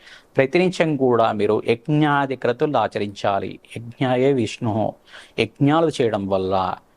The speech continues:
జగన్మాత అనుగ్రహం శీఘ్రంగా లభిస్తుంది. దేవతలకంతా కూడా అమృతం లభిస్తుంది. కావున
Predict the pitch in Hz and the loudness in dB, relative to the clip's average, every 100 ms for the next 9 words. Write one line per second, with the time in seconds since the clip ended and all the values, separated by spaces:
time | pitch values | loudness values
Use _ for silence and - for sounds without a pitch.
0 | _ 120 127 139 175 185 175 170 127 123 | _ -2 2 2 2 2 2 2 0 0
1 | 120 120 113 107 110 110 110 104 104 101 | -2 -2 -6 -6 -6 -2 0 0 -2 -6
2 | - 101 98 101 95 113 139 143 143 - | -8 -4 0 0 2 4 4 2 2 0
3 | 113 110 107 113 120 - 123 147 185 196 | -2 -2 -2 0 -2 0 -2 0 0 0
4 | 160 113 110 - - 98 98 98 95 98 | 0 0 -2 -8 -10 -8 -6 -4 -4 -4
5 | 92 | -6